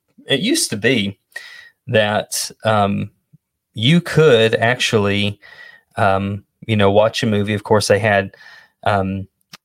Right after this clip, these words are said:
movies that were silent pictures. You know, they would have, uh, um, you know, you'd basically be reading the dialogue as it was going by.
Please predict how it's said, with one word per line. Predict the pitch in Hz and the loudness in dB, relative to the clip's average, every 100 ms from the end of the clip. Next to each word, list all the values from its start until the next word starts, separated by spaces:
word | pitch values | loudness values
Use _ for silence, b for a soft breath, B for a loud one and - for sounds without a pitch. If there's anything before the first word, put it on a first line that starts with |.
| - | -2
movies | 120 123 113 117 117 110 | 2 2 2 2 2 0
that | 113 101 95 | 2 4 2
were | 104 101 101 101 | 2 2 2 2
silent | - - 110 101 95 | 0 0 -2 -6 -8
pictures. | 117 101 - 110 127 107 | -6 -4 -6 -6 -6 -4
You | 98 | 0
know, | 95 | 0
they | 98 95 | 2 0
would | 95 - | 0 -2
have, | 101 95 95 - 98 | -2 0 0 0 2
uh, | 95 92 92 - b b b b _ - | 4 4 0 -6 b b b b _ -4
um, | 98 92 95 98 - _ _ _ _ _ _ | 0 0 -2 -8 -14 _ _ _ _ _ _
you | 104 | -4
know, | 92 | -2
you'd | 101 101 - | -2 -4 0
basically | 113 110 107 113 104 | 0 2 0 0 0
be | 101 104 | 0 0
reading | 104 113 113 98 98 101 101 | 2 4 4 2 0 -2 -2
the | 98 | 0
dialogue | 101 101 95 98 95 95 101 | 0 2 2 4 4 2 0
as | 98 | -4
it | - | -6
was | 104 | -4
going | 95 95 95 | -2 0 0
by. | 95 95 95 95 | 2 2 0 -2